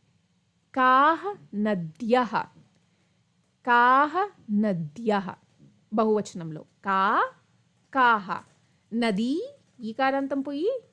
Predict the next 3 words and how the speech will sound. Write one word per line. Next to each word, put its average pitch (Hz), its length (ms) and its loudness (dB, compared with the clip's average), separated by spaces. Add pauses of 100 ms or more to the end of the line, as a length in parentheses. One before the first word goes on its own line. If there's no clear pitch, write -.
(220)
యః 277 280 -2
జోడిస్తాం. 208 580 -6 (260)
నద్యః. 214 880 -2